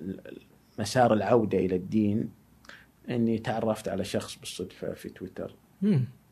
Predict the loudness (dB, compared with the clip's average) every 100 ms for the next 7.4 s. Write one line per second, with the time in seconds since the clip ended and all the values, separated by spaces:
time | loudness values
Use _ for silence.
0 | _ _ _ _ _ _ _ _ _ _
1 | _ -8 -6 -2 0 2 2 0 -2 -2
2 | 0 0 0 0 0 0 0 -2 -4 -8
3 | -6 -4 -4 -4 -6 -2 -2 0 -2 -2
4 | 0 -2 -2 -4 -4 -2 -2 -4 -8 _
5 | -20 -20 _ -14 -8 -2 0 0 -4 -4
6 | -4 -2 -2 0 0 2 0 2 0 2
7 | 0 0 -4 -16